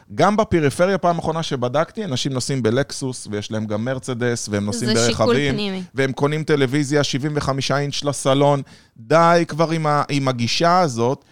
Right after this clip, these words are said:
Speaker 1: של "אני לא מספיק טוב, אני לא יכול לגבות פה, אנשים לא רגילים", זה נטו שיקול שלכם.
Speaker 2: נכון, גם צריך לדעת איך להנגיש לפעמים, אם אתה מקטלג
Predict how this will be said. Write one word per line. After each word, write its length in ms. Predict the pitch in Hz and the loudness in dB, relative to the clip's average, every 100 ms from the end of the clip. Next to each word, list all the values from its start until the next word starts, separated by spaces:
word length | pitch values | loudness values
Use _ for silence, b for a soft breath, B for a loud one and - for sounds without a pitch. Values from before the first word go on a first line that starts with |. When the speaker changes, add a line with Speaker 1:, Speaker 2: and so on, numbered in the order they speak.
| b b | b b
Speaker 1:
של 260 | - 135 127 117 | -2 0 0 -2
"אני 200 | 127 147 | -2 -2
לא 80 | |
מספיק 400 | 147 139 - 139 | 0 -2 -2 -4
טוב, 460 | - 151 147 147 131 b b b | 0 4 4 2 0 b b b
אני 160 | 117 127 | -2 0
לא 80 | |
יכול 220 | 139 143 135 | 2 2 2
לגבות 400 | 113 117 147 - | 0 2 2 2
פה, 300 | 143 143 139 - - | 2 4 2 -4 -2
אנשים 420 | 123 123 151 151 | -2 0 -2 0
לא 160 | 151 143 | 0 0
רגילים", 640 | 120 127 139 151 143 139 - | -2 -2 0 0 -2 -4 -10
זה 260 | 98 120 | -6 -2
נטו 400 | 117 135 156 175 | 0 -2 -2 -2
שיקול 380 | - 131 - 156 | -2 -2 0 0
שלכם. 520 | 147 127 - 147 190 240 | 0 0 0 0 -2 -4
Speaker 2:
נכון, 320 | 220 196 202 196 | -10 -6 -6 -6
גם 100 | 208 | -8
צריך 200 | 254 277 | -6 -4
לדעת 300 | 277 294 294 | -2 -2 -2
איך 160 | - | -2
להנגיש 540 | 294 220 214 214 285 277 | -2 0 -2 -4 -4 -4
לפעמים, 340 | 254 226 269 | -2 0 0
אם 220 | 226 269 | -2 -4
אתה 200 | 302 233 | -2 -4
מקטלג 440 | 202 202 214 233 | -4 -8 -12 -12